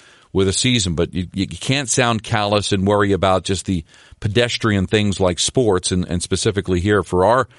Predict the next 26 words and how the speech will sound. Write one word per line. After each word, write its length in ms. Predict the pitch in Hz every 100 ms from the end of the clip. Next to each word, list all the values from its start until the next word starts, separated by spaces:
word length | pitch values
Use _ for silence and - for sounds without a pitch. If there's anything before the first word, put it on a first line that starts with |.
| - -
purposes, 580 | 104 85 - 95 - - _ _ -
the 100 | 95
National 420 | 101 98 101 87
Hockey 340 | 110 135 110
League. 240 | 92 87 82
It's 100 | -
just 220 | 101 -
hoping 400 | 107 117 107 98
that 160 | 92 69
we 100 | 95
can 160 | 92
just 260 | 85 85 -
get 280 | 107 107 - _ _ - -
a 120 | 85
grip 380 | 76 90 123 -
on 220 | 87 101
what's 160 | 98 -
happening 420 | 101 98 95 95
here, 360 | 95 92 92 - _ _ _ _ _
move 300 | - 95 127
forward, 500 | 117 117 107 104 101
be 160 | 95 110
patient, 600 | 107 101 98 - 98 92
and 160 | 92 95
then 120 | 95
eventually 720 | 85 107 135 - 85 82